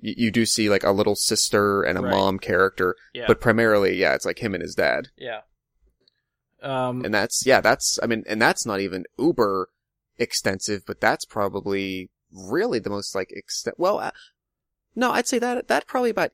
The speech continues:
Speaker 1: equals the relationship you see, um, the depth of the relationship that you see with Zach and his mom.
Speaker 2: Uh, between who?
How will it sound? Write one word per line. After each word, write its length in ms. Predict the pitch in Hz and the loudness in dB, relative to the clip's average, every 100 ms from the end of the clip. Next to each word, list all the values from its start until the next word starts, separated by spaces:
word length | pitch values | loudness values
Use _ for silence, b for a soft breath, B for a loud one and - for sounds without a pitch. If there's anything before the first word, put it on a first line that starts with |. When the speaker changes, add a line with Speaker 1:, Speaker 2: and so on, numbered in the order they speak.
| - | -6
Speaker 1:
equals 580 | 160 - 165 165 156 - | -8 -4 -4 -4 -6 -4
the 120 | 139 | -2
relationship 540 | 117 120 - 123 131 - | 0 -2 -4 -8 -8 -8
you 100 | 107 | -8
see, 460 | - 110 110 107 _ _ _ _ _ _ _ | -6 -6 -6 -12 _ _ _ _ _ _ _
um, 460 | 113 107 101 101 98 _ _ _ _ _ _ | -2 0 -2 -4 -14 _ _ _ _ _ _
the 100 | 123 | -4
depth 420 | 101 123 120 - - | 0 0 -2 -8 -10
of 120 | 113 | -8
the 80 | 107 | -4
relationship 500 | 101 104 - - 107 | -4 -6 -8 -10 -10
that 140 | - | -10
you 80 | - | -10
see 400 | 101 - 101 95 | -6 -6 -6 -6
with 160 | 90 92 | -8 -8
Zach 340 | - 101 101 | -4 -2 -2
and 100 | 98 | -4
his 180 | 107 117 | -2 -4
mom. 320 | 98 53 - - _ _ _ _ _ _ _ _ _ _ _ _ _ - - _ - | -4 -10 -12 -20 _ _ _ _ _ _ _ _ _ _ _ _ _ -16 -16 _ -10
Speaker 2:
Uh, 240 | 139 135 | -8 -8
between 600 | 123 - 143 135 127 123 | -10 -10 -10 -8 -10 -12
who? 240 | 127 113 | -10 -12